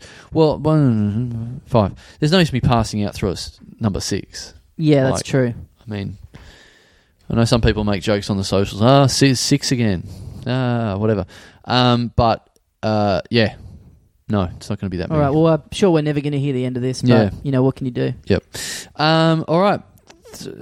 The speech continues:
Speaker 1: thank you to Patreon subscriber. Hmm.
Speaker 2: What?
Speaker 1: Uh, no, it's actually just, it's funny. It's, uh, one of the names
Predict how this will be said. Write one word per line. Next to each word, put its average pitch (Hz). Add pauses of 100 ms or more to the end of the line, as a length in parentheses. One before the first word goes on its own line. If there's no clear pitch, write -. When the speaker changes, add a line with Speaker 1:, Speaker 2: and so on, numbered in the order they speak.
Speaker 1:
thank 202
you 160
to -
Patreon 165
subscriber. 127 (360)
Hmm. 226 (480)
Speaker 2:
What? 127 (1700)
Speaker 1:
Uh, 117 (240)
no, 135
it's 120
actually 131
just, - (460)
it's -
funny. 123 (300)
It's, -
uh, 131
one 131
of 127
the 123
names 120